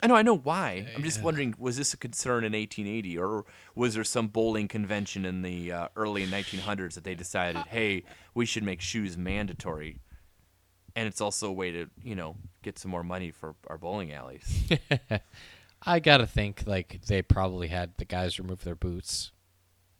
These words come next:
Speaker 2: Maybe. I don't know. That's a great que-, that is a really good question.
Speaker 1: Do you have anything else on this sequence in the rain?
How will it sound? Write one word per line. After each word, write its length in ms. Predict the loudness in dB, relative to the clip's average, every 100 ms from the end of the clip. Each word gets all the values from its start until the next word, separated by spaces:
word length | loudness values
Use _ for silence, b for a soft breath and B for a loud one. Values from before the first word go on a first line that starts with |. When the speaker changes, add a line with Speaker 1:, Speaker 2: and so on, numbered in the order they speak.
| _ _ -6
Speaker 2:
Maybe. 480 | -2 0 -2 -4 -6 -6 -4
I 100 | -2
don't 140 | 0
know. 200 | 0 -2
That's 180 | -4 -12
a 20 |
great 240 | -6 -4 -4
que-, 120 | -4
that 160 | 0 0
is 100 | 0
a 60 | 0
really 180 | 0
good 160 | -2 -4
question. 400 | -6 -6 -8 -12 -16 _ _ _ -20 b b b b -6
Speaker 1:
Do 80 | -2
you 60 |
have 80 | 2
anything 220 | 4 6
else 260 | 6 4 0
on 180 | 2 2
this 140 | 0 -4
sequence 500 | -4 -4 -4 -6 -6
in 60 |
the 100 | -6
rain? 400 | -2 -2 -4 -8